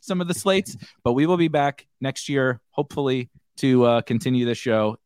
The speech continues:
And, uh, hope you guys have had a little bit of fun, just like we have along the way. I'll let you guys, uh,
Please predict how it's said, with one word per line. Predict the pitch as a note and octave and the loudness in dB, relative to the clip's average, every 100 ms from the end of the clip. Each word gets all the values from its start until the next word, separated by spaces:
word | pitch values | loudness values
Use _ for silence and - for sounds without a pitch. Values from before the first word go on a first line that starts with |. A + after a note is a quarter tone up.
| - | -4
And, | A2 G#2 G2+ F#2+ | -2 0 0 0
uh, | G#2+ G2 F#2+ G2 - | 2 2 2 -2 -2
hope | A2+ G#2+ | -6 -4
you | A2 | -4
guys | G#2 G2 | -2 -2
have | G2+ F#2+ | -6 -6
had | G2 | -6
a | F#2+ | -4
little | F#2 | -6
bit | F2+ | -6
of | F#2 | -4
fun, | G2+ F#2 F2 - | 0 2 2 -2
just | F#2 - | -8 -8
like | F2 | -6
we | F#2+ | -4
have | F#2 F#2 - _ _ | -2 -4 -8 _ _
along | G#2 G2+ G2+ | 0 2 2
the | |
way. | G2 G#2 | 0 -2
I'll | G#2+ | -2
let | G#2 F#2+ | -4 -8
you | G#2 | -10
guys, | G2 F2 F2 - | -8 -8 -8 -8
uh, | F2 F2 | -6 -8